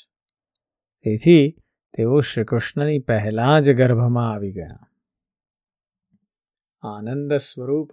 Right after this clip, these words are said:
શ્રી શેષજી ગર્ભમાં આવ્યા ત્યારે દેવકીજીને સ્વાભાવિક જ હર્ષ થયો, પરંતુ કંસ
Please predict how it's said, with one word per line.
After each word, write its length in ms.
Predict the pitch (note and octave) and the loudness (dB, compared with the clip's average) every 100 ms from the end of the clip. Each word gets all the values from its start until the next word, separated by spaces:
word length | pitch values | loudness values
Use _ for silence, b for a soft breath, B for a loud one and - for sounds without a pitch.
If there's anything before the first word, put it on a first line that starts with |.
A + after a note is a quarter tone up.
| C#3+ | -6
શ્રી 360 | C3 - C#3+ C#3 | -6 -8 -6 -6
શેષજી 720 | - C#3+ D3+ - C#3 C#3+ A#2+ | -4 -2 -2 -4 -8 -6 -6
ગર્ભમાં 580 | B2+ C#3 C3 C#3+ C#3 C3+ | -6 -4 -2 -2 -2 -4
આવ્યા 460 | B2 B2+ B2 G#2 - _ _ _ _ | -6 -6 -6 -8 -14 _ _ _ _
ત્યારે 400 | - B2+ B2+ C#3 C#3+ | -10 -8 -4 -2 -2
દેવકીજીને 1040 | A2 A#2+ C3+ C3+ - D3+ A#2 B2+ C3 C#3+ | -4 -6 -6 -6 -6 -8 -6 -8 -6 -6
સ્વાભાવિક 880 | C#3 - A#2+ G#2+ G2+ A#2 B2 D#3+ E3 F#3 | -6 -8 -10 -12 -12 -12 -2 -2 -2 -10
જ 220 | E3 B2 G2+ _ | -10 -10 -14 _
હર્ષ 340 | C3 A#2+ - | -12 -10 -10
થયો, 320 | A2 - - _ _ _ _ _ _ _ _ _ - | -14 -16 -20 _ _ _ _ _ _ _ _ _ -16
પરંતુ 460 | G#2+ A#2 A#2+ D#3+ D#3+ _ | -12 -12 -10 -10 -10 _
કંસ 340 | - A#2 C#3+ | -12 -10 -8